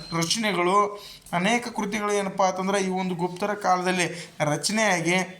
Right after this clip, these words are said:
ಒಂದು ಸಾಹಿತ್ಯವನ್ನು ಶ್ರೀಮಂತಗೊಳಿಸಿರ್ತಕ್ಕಂಥದ್ದನ್ನು ನೋಡ್ಬೋದು. ಅಭಿಜ್ಞಾನ ಶಾಕುಂತಲ, ಶೂದ್ರಕನ ಮೃಚ್ಛಕಟಿಕ, ವಿಶಾಖದತ್ತನ ಮುದ್ರಾ ರಾಕ್ಷಸ, ಧರ್ಮಶಾಸ್ತ್ರಗಳು, ಪುರಾಣಗಳು ಇಲ್ಲಿ ಇವರ ಒಂದು ಕಾಲದಲ್ಲಿ ಸೃಷ್ಟಿಯಾಗಿದ್ದು ಕೂಡ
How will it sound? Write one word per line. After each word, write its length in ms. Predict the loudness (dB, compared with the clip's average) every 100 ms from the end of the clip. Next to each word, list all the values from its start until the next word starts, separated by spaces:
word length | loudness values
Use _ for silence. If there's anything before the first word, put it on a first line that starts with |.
| -2
ಒಂದು 160 | 0 2
ಸಾಹಿತ್ಯವನ್ನು 760 | 2 2 0 -2 -2 0 2
ಶ್ರೀಮಂತಗೊಳಿಸಿರ್ತಕ್ಕಂಥದ್ದನ್ನು 1500 | 0 2 2 2 2 2 0 -2 -4 -2 0 2 4 4 6
ನೋಡ್ಬೋದು. 840 | 4 2 0 0 2 4 2 -2 -16 -18 -20 -14 -4
ಅಭಿಜ್ಞಾನ 520 | -2 0 0 0 2
ಶಾಕುಂತಲ, 600 | 2 2 0 -2 0 2 4 2 -2 -16 -20 -16 -4
ಶೂದ್ರಕನ 600 | 0 0 0 0 2 2 0 -2 -2
ಮೃಚ್ಛಕಟಿಕ, 680 | 0 0 0 0 0 2 4 4 2 -8 -18 -14 -2
ವಿಶಾಖದತ್ತನ 720 | 0 2 2 2 -2 0 0
ಮುದ್ರಾ 420 | 2 0 4 4
ರಾಕ್ಷಸ, 440 | 4 0 -2 0 2 2 2 -4 -16 -20 -8 0
ಧರ್ಮಶಾಸ್ತ್ರಗಳು, 1300 | 0 2 0 2 0 0 0 2 2 2 -2 -8 -18 -8
ಪುರಾಣಗಳು 1000 | 0 2 4 2 0 0 0 0 -2 -2 2
ಇಲ್ಲಿ 260 | 4 4
ಇವರ 500 | 0 -4 -2 0 0
ಒಂದು 220 | -2 -2
ಕಾಲದಲ್ಲಿ 540 | 2 2 4 0 0 0
ಸೃಷ್ಟಿಯಾಗಿದ್ದು 800 | -2 0 0 0 0 -2 -2 -2
ಕೂಡ 280 | -2 0